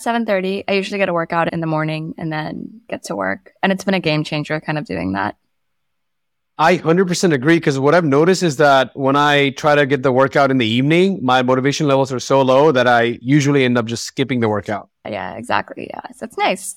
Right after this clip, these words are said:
Speaker 1: I'm not a morning person, but it's
Speaker 2: Same.
Speaker 1: pretty cool. <laughs>
Speaker 2: <laughs> I heard about the whole flattening movement, like, from the news and stuff, but you literally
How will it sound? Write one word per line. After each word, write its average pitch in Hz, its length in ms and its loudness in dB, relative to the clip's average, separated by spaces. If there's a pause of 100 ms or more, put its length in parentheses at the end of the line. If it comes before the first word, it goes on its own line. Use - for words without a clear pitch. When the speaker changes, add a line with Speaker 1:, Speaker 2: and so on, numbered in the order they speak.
(120)
Speaker 1:
I'm 208 80 4
not 220 140 2
a 208 40 -2
morning 175 300 -2
person, 101 400 -10
but - 260 -4 (640)
it's - 360 -16
Speaker 2:
Same. 123 300 0 (100)
Speaker 1:
pretty 208 200 0
cool. 175 480 0
<laughs> 220 80 -10
Speaker 2:
<laughs> 202 720 -2
I 165 120 4
heard 160 200 4
about 127 280 4
the 123 60 -4
whole 123 200 0
flattening 131 500 0
movement, 117 560 0
like, 113 260 0
from 123 200 -6
the 107 60 -8
news 165 280 6
and 123 120 0
stuff, 117 280 0
but 117 160 -2
you 135 380 2
literally 127 600 0